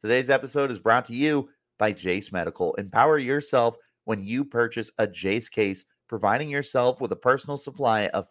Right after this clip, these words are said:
five antibiotics that treat fifty plus infections. Get yours today at jasemedical dot com. That's J A S E medical dot com.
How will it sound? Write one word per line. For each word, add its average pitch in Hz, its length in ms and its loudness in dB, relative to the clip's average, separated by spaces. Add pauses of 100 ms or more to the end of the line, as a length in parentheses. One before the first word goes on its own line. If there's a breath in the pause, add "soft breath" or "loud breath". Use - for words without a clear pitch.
five 123 300 4
antibiotics 113 800 0 (280)
that 143 200 2
treat 139 260 -8 (160)
fifty 156 400 -2
plus 107 580 0 (120)
infections. 87 640 -8
Get 131 160 -2
yours 123 240 -8
today 113 240 2
at - 120 -2
jasemedical 117 800 -2
dot 98 240 -2
com. 101 320 -2
That's 95 280 -4 (100)
J 117 400 0 (100)
A 117 380 0
S 107 400 -2
E 110 300 -8 (380)
medical 107 540 0
dot 82 320 -2
com. - 360 -16